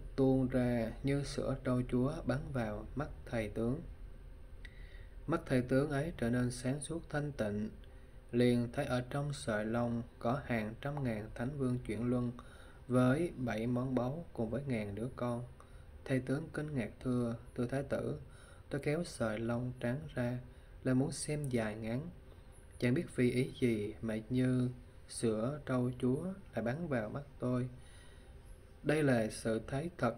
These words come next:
hay là sự thấy trong mộng hay là cuồng loạn?" Nên tôi quên hết tướng tốt của thái tử, tất cả đều hết, chỉ còn thấy trăm ngàn vua chuyển luân thánh với bảy thứ báu, ngàn đứa con và bốn bộ binh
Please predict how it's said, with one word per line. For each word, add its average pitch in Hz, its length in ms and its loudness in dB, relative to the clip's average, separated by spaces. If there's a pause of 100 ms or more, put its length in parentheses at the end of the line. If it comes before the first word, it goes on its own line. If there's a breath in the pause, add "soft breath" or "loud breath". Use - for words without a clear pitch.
(160)
hay 151 180 -2
là 123 120 2
sự - 360 -2
thấy 135 280 -2
trong 151 180 -2
mộng 107 360 -2
hay 139 160 0
là 117 240 4
cuồng 113 240 2
loạn?" 110 320 -4 (800 loud breath)
Nên 127 140 2
tôi 127 200 4
quên 123 200 4
hết 143 320 -2
tướng 131 240 2
tốt 160 200 -4
của 110 140 -2
thái 147 320 -4
tử, 110 320 0 (500 loud breath)
tất 165 140 -2
cả 120 200 2
đều 117 320 2
hết, 139 240 -4 (280)
chỉ 127 60 -4
còn 110 340 0
thấy 127 220 -2
trăm 139 180 -2
ngàn 110 200 0 (160)
vua 123 280 4 (140)
chuyển 120 240 2
luân 123 200 4 (100)
thánh 131 280 -2 (720 loud breath)
với 147 80 4
bảy 120 240 8
thứ 143 160 0
báu, 143 360 2 (380)
ngàn 120 300 6
đứa 131 200 4
con 139 320 2 (140)
và 113 100 4
bốn 127 320 2
bộ 110 140 4
binh 135 320 2